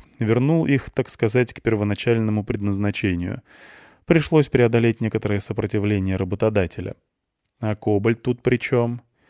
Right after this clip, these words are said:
Это был рычаг воздействия на местных, обеспечивал их лояльность и доступ к некоторым интересным ресурсам. "Это ты детей так называешь?" "Да,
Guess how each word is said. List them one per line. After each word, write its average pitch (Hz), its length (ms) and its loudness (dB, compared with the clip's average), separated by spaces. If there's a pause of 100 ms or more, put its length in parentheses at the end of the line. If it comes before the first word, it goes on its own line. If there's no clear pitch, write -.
(340)
Это 156 180 2
был 185 220 6
рычаг 175 400 2
воздействия 147 580 2
на 139 100 0
местных, 113 520 -4 (200)
обеспечивал 120 680 2
их 120 160 0
лояльность 123 720 2
и 104 60 0
доступ 120 500 0
к - 120 -18
некоторым 110 600 -2 (960)
интересным 127 680 2
ресурсам. 98 720 -4 (560)
"Это 104 260 -2
ты 107 160 -4
детей 101 380 -2
так - 160 -4
называешь?" 90 680 -4 (420)
"Да, 101 540 -2